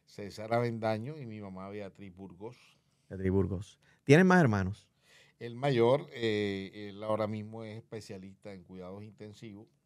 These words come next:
Speaker 1: y la hermana, que ella vive en la ciudad de Cali, ella
Speaker 2: Ajá.
Speaker 1: es la pareja del que fue el alcalde de Cali, el ciego Apolinar Salcedo,
Speaker 2: Ah, fíjate
Speaker 1: que
Speaker 2: tú.
Speaker 1: decía que hueco que veía, hueco que tapaba.
Speaker 2: <laughs>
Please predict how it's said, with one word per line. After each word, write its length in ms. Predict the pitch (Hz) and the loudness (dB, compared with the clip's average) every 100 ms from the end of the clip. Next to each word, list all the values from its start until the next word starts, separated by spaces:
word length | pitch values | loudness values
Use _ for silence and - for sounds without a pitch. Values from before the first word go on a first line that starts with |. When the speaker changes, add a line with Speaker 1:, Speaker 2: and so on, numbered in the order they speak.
| _ - | _ -20
Speaker 1:
y 720 | 95 92 90 90 87 85 82 _ _ _ _ _ _ _ | -20 -18 -20 -20 -20 -20 -20 _ _ _ _ _ _ _
la 380 | 92 95 98 98 | -16 -12 -12 -12
hermana, 540 | 95 95 107 107 120 123 - | -14 -14 -14 -14 -16 -20 -18
que 380 | 107 98 98 95 | -16 -14 -14 -14
ella 400 | 98 107 104 98 | -12 -12 -12 -12
vive 300 | 113 120 123 | -12 -12 -12
en 80 | 123 | -14
la 80 | |
ciudad 200 | 117 117 107 | -12 -12 -10
de 140 | 113 | -6
Cali, 340 | 117 117 107 - - | -2 0 -2 -8 -14
ella 360 | 101 95 101 | -14 -10 -2
Speaker 2:
Ajá. 420 | 107 101 98 95 107 | 2 4 2 0 -4
Speaker 1:
es 120 | 104 101 | -12 -4
la 180 | 117 | -2
pareja 360 | 117 120 113 131 | 0 2 0 0
del 180 | 127 104 | 0 -2
que 120 | 104 | -8
fue 200 | - 101 | -12 -12
el 60 | 101 | -12
alcalde 460 | 104 - 101 95 107 | -8 -4 -4 -4 -8
de 100 | 98 | -10
Cali, 320 | 95 101 104 | -12 -12 -12
el 140 | 101 85 | -14 -14
ciego 400 | 98 104 110 98 | -14 -12 -10 -12
Apolinar 460 | 87 85 87 87 | -14 -16 -16 -18
Salcedo, 340 | - 98 - 82 | -18 -20 -18 -12
Speaker 2:
Ah, 540 | 92 92 95 101 104 110 | -10 -10 -4 0 2 0
fíjate 240 | 95 98 | -2 0
Speaker 1:
que 60 | 120 | 4
Speaker 2:
tú. 40 | |
Speaker 1:
decía 340 | 113 95 117 117 | 4 2 -2 -2
que 140 | 123 | -4
hueco 380 | 110 113 120 117 | -2 -2 -2 -6
que 100 | 117 | -8
veía, 380 | 107 104 117 110 | -8 -6 -2 0
hueco 300 | 104 98 101 | -2 -6 -12
que 100 | 95 | -14
tapaba. 260 | 87 82 | -14 -14
Speaker 2:
<laughs> 2250 | - - 147 196 175 190 180 170 156 160 - - - 165 185 - 165 147 180 - 202 - | -2 0 4 6 6 6 8 8 8 6 6 6 6 8 8 8 6 8 4 6 4 4